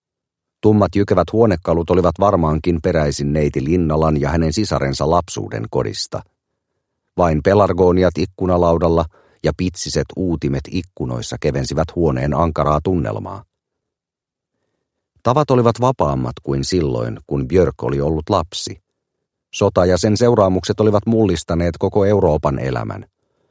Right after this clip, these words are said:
Paljon pahaa ja rumaa oli tapahtunut, mutta jotain kaunista ja hyvääkin, sillä Björkin mielestä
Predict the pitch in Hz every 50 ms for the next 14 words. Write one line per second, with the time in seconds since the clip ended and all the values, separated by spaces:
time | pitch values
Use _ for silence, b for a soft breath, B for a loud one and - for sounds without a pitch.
0 | _ _ _ - - 95 104 101 85 69 65 57 - 80 78 69 71 62 60 60
1 | 58 60 62 73 78 78 69 62 57 57 62 67 67 - 76 73 - - - -
2 | - - 101 90 85 - - _ _ _ _ _ - 110 - - 92 110 120 -
3 | 82 82 87 90 123 123 123 113 98 85 - - 90 92 90 87 127 120 92 73
4 | 65 62 - - 65 62 - B B B B B B B B - 110 101 101 95
5 | 87 110 110 110 90 - 85 87 90 90 85 80 80 - - 78